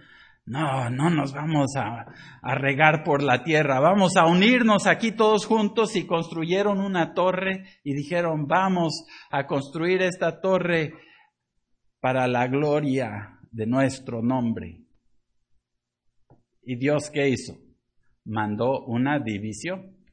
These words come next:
¿verdad? Mandó la división de los idiomas y de, de, para que se separaran por toda la tierra. Hay una división que es de lo más alto y piadoso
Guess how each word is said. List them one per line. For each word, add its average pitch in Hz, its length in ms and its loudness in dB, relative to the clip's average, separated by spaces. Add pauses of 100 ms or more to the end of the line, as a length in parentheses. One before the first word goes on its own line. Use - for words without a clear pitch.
(260)
¿verdad? 107 160 -12
Mandó 123 440 0
la 151 160 2
división 127 580 -2
de 147 100 2
los 123 220 -2
idiomas 185 720 0
y 120 120 -4
de, 113 320 -2 (380)
de, 117 580 -4 (160)
para 120 240 0
que 120 80 -8
se 135 160 -6
separaran 151 640 2
por 127 200 -2
toda 165 300 4
la 139 320 0
tierra. 147 680 -2 (300)
Hay 147 200 4
una 180 240 4
división 156 640 0
que 151 140 -2
es 165 140 -2
de 151 120 2
lo 139 160 2
más 147 320 2
alto 165 340 2
y 139 160 -4
piadoso 131 760 -2